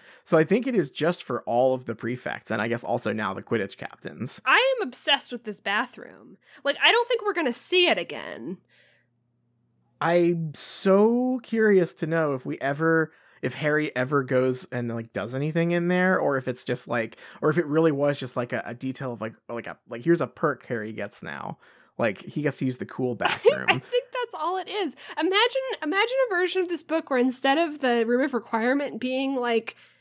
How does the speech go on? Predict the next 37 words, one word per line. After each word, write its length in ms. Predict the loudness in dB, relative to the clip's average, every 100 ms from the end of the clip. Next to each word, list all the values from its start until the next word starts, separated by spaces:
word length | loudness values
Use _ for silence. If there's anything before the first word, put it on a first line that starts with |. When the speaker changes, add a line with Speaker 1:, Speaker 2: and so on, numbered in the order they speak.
| -16
Speaker 2:
the, 380 | -4 2 4 2
the 100 | -2
thing 360 | -4 4 4 6
that 100 | 2
allows 280 | 4 2 2
the 80 | 0
Death 260 | -2 -4 0
Eaters 300 | 0 0 -2
to 100 | -4
get 220 | 0 2
in, 280 | 2 0 0
it 180 | -2 0
was 140 | 0
just, 180 | -2 -6
like, 180 | -8 0
actually 480 | 0 0 -4 0 0
the 100 | 0
prefect's 460 | -4 -6 -6 -10 -10
bathroom. 760 | -6 -6 -8 -18 -20 -20 -20 -20 _
Speaker 1:
Yeah, 80 | 2 2 4 4
Speaker 2:
Death 220 | 4 4
Eaters 280 | 0 2 2
Speaker 1:
yeah. 160 | 2
Speaker 2:
streaming, 540 | 2 2 4 2 2 -6
streaming 440 | -6 -2 0 0
out 160 | 0 -2
of 140 | -4
the, 80 | -8
<laughs> 520 | -8 -8 -12 -20 -6
the 180 | 4 4 6
big 280 | 4 4 2
bathroom. 760 | -2 -2 -4 -6 -6 -8 -10 -16 _ _ _ _ _ _ -4
Speaker 1:
<laughs> 60 | -2 -2 -4 -18 _ _ _ -20 -20 _ _ _ _ _ _ -4
I, 260 | 0 2 0 _ _ -12 -10 -10 -14 -20 -20 _
here's 320 | 2 6 6
the 120 | 2
part 420 | -2 2 2 0